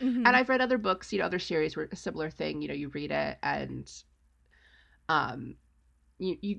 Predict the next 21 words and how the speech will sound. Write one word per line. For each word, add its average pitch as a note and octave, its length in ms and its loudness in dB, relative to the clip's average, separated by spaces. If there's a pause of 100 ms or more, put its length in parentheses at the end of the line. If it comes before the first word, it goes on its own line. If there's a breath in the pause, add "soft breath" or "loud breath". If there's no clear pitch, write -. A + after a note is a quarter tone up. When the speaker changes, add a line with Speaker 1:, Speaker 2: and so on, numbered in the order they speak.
Speaker 2:
you A3 140 6
know A#3+ 140 6
what A#3 120 6
the G3 100 6
outcome E3+ 320 2
is D3+ 80 -8
going C#3+ 220 -4
to - 120 -16
be, G#3+ 360 0
but E3 160 -2
it's - 120 -10
still D#3+ 520 -2
enjoyable D#3 420 -4
to - 140 -12
read. D3+ 300 -6
But - 120 -4
I D#3 80 -2
think G#3+ 400 -4 (380)
that D3+ 180 0
with D#3 160 -10
prequels, D3+ 920 -2